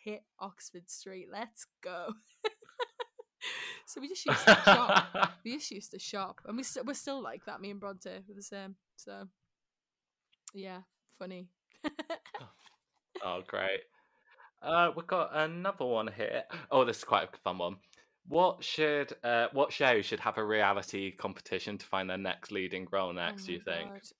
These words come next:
Speaker 2: And,
Speaker 1: Um,
Speaker 2: and what would the challenges be? <laughs>
Speaker 1: Oh my goodness me! Who did s-,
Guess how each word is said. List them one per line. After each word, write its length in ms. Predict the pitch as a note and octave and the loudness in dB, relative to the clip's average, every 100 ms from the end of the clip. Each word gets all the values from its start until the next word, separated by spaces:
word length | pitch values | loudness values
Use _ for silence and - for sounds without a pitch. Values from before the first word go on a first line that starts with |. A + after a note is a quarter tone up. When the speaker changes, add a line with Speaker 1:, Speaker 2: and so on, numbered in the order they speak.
| _ | _
Speaker 2:
And, 400 | A#2 G2+ G3 G3 | -4 -4 -6 -4
Speaker 1:
Um, 80 | C#3+ | -4
Speaker 2:
and 160 | G2+ - _ | -4 -8 _
what 180 | A2+ A2+ | -2 -2
would 120 | A2 | -4
the 80 | G#2+ | -4
challenges 600 | A2+ G#2 G2 G2+ F#2 E2+ | 0 2 0 -4 -10 -8
be? 520 | F2 - - _ - | -8 -8 -14 _ -14
<laughs> 20 | - - - _ _ _ - | -14 -20 -20 _ _ _ -6
Speaker 1:
Oh 200 | G3+ G#3 | -4 -4
my 140 | G#3+ G#3+ | -6 -8
goodness 400 | A3 G#3+ G3+ - | -8 -8 -10 -10
me! 240 | G#3 G3+ C#4 | -10 -10 -12
Who 100 | D4 | -12
did 140 | F4+ | -12
s-, 140 | - | -12